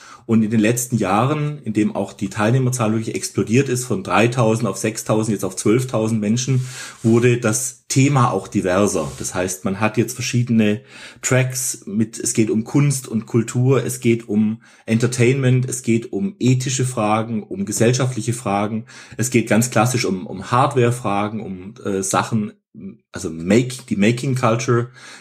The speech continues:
es geht um Security, es geht um Wissenschaft. Dieses Jahr gab's noch einen neuen Track, da ging's um Space, da waren dann so kleine Gäste da, wie der esa-Chef, der einen Vortrag gehalten hat. Ähm,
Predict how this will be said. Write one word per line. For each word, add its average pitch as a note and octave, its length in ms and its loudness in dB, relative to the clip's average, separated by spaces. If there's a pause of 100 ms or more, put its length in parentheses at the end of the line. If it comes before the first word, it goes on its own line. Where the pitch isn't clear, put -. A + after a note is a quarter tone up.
es B2+ 120 -4
geht G#2 180 2
um G2 100 -2
Security, C3 680 2
es - 220 -4
geht A2 340 0
um F#2 240 -6
Wissenschaft. C3 720 0 (300)
Dieses A2+ 220 0
Jahr G#2 140 2
gab's G#2 320 -2
noch G#2 120 -2
einen F#2 160 -8
neuen A2+ 320 2
Track, B2 320 0
da - 60 -6
ging's A2 280 -4
um F#2+ 120 -4
Space, B2 480 2
da F#2+ 140 -2
waren F#2+ 160 -4
dann F#2+ 100 -6
so F2+ 240 -6 (220)
kleine A#2+ 360 4
Gäste C3 400 2
da, A#2 320 0
wie G#2+ 300 -4
der - 160 -4
esa-Chef, C3 600 2
der C3 120 0
einen B2+ 120 2
Vortrag B2+ 440 0
gehalten A#2+ 480 -2
hat. A2+ 300 -4 (680)
Ähm, G#2+ 480 0